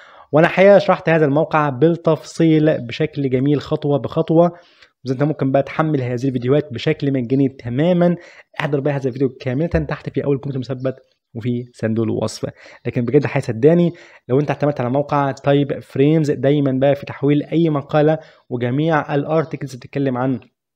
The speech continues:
موضوع معين بهذه الشاكلة، بجد هتعمل كمية فيديوهات رهيبة في وقت بجد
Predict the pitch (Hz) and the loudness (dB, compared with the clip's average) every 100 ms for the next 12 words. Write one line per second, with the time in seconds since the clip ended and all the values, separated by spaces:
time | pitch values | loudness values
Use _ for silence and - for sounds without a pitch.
0 | _ _ - 110 113 135 113 123 143 120 | _ _ -6 -4 4 4 4 2 2 2
1 | 107 110 135 139 131 120 - 107 - 165 | -2 -4 -4 -2 -4 -4 -4 -6 0 4
2 | 180 180 - - - - _ 120 151 139 | 4 4 -10 -20 -20 -20 _ 0 0 0
3 | 151 151 135 127 156 139 123 120 139 151 | -4 -4 -6 -4 -2 -4 -6 -4 -2 -2
4 | 127 117 160 156 151 - 123 120 151 - | -4 -4 0 0 0 -2 -4 0 0 -2
5 | - 151 123 113 117 139 127 - | -4 -4 -4 -8 -4 -4 -4 -10